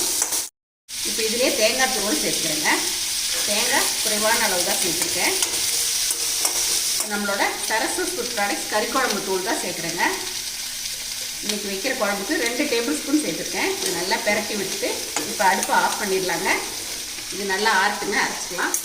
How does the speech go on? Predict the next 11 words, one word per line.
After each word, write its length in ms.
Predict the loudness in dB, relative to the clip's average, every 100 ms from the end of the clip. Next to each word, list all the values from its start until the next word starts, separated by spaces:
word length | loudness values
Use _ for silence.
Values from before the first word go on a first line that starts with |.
| 0 -2
நீங்க 220 | -6 -4 -2
கேட்கலாம், 540 | 0 0 0 0 0
மட்டன் 320 | -2 -2 -2
குழம்புக்கும் 540 | 2 2 0 0 4 4 4 0
மஷ்ரூம் 440 | 0 -2 0 -2 -2
குழம்புக்கும் 420 | 0 -2 -2 -2
ஒன்றாவே 320 | 0 2 0
வெங்காயம் 380 | 0 0 0 0
வதக்கிக்கலாம்ல 720 | 0 -4 -4 -4 -4 -2 0
அப்படின்னு 280 | 0 0 -2
கேட்கலாம். 420 | -2 -2 2 2